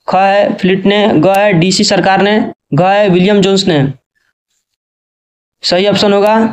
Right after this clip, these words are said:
William Jones ने, घ option। इक्कीसवाँ प्रश्न, हड़प्पा सभ्यता किस युग की सभ्यता है? Option क है पूर्व पाषाण युग,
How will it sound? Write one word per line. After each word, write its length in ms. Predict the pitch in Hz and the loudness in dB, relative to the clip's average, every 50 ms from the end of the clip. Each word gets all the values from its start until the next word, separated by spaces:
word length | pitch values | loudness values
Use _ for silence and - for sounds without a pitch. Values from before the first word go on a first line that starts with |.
| - - _ - 156 | -8 -16 _ -4 0
William 320 | 165 185 190 208 208 208 | 0 2 2 2 2 2
Jones 260 | 185 208 208 208 - 214 | 2 2 0 0 0 0
ने, 160 | 214 220 226 240 240 | 0 2 2 0 0
घ 180 | - - 165 | -2 0 0
option। 480 | 170 175 180 175 - - 160 139 131 - - - _ _ _ _ _ _ _ _ - - - _ - | 0 0 0 0 0 0 0 0 0 -2 -4 -8 _ _ _ _ _ _ _ _ -20 -20 -18 _ -4
इक्कीसवाँ 440 | 180 180 196 196 196 190 - 214 214 | -2 -2 0 -2 -2 0 0 0 0
प्रश्न, 500 | 214 175 190 170 170 - 156 143 135 135 - _ _ _ _ - - | 0 0 -2 -2 0 -2 -2 -2 -2 -4 -6 _ _ _ _ -6 -2
हड़प्पा 300 | 156 170 170 175 220 214 | -2 -2 0 0 -2 0
सभ्यता 360 | 214 220 202 202 202 214 202 | 0 0 0 0 0 0 0
किस 280 | 202 - 233 220 220 - | -2 0 -2 -2 0 0
युग 140 | 208 196 190 | 0 -2 -2
की 80 | 214 208 | -2 -2
सभ्यता 380 | - 196 185 180 175 180 180 170 | 0 0 0 0 0 0 0 0
है? 360 | 160 147 139 139 135 - - - | 0 0 0 -2 -4 -6 -6 -4
Option 320 | 165 165 165 - 202 202 | -4 -2 -2 -2 0 0
क 80 | 196 202 | 0 0
है 180 | 196 190 202 202 196 - - - - | 0 0 0 0 -2 -4 -8 -14 -6
पूर्व 300 | - 214 220 220 214 220 | -4 0 0 0 0 0
पाषाण 300 | 202 196 214 196 202 202 | -2 -2 0 0 0 0
युग, 240 | 208 214 226 220 | 0 0 0 0